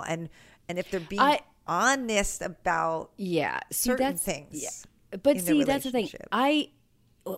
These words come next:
Speaker 2: how much they reveal about their past selves or not,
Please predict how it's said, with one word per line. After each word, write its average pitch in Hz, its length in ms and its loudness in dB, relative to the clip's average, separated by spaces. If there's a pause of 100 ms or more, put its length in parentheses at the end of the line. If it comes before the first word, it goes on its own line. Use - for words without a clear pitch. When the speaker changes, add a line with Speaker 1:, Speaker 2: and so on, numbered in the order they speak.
(140)
Speaker 2:
how 269 220 4
much 330 220 0
they 320 100 -2
reveal 233 420 0
about 208 220 -2
their 185 80 -4
past 180 400 -4
selves 165 500 -4 (800)
or 190 160 2
not, 160 500 2